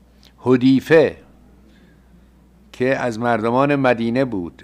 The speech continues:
و خود را همرنگ منافقان کرده و تظاهر به اسلام می‌کرد، ولی در باطن یک مسلمان پایبند و با اخلاص نسبت به خدا و رسول بود و به قبیله‌های اوس و خزرج نیز وابستگی نداشته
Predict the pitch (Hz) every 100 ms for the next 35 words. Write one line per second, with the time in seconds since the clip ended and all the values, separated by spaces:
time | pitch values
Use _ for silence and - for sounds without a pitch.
0 | - _ _ 95 104 98 - 139 131 139
1 | 139 127 - 101 110 107 127 127 123 120
2 | 104 95 113 147 135 127 127 117 107 -
3 | 101 104 98 123 113 90 113 113 98 87
4 | 90 82 80 87 98 113 120 - - 98
5 | 95 95 87 110 113 110 98 98 92 101
6 | 113 104 101 98 95 107 127 131 - _
7 | _ _ 101 104 104 104 - 113 127 -
8 | 101 117 120 117 92 104 98 110 117 113
9 | 101 98 92 113 110 90 82 - _ _
10 | _ _ - 101 98 95 98 101 98 104
11 | 120 107 90 110 120 107 95 - 98 92
12 | 107 123 123 131 127 101 98 98 95 -
13 | 104 104 113 127 123 - 117 117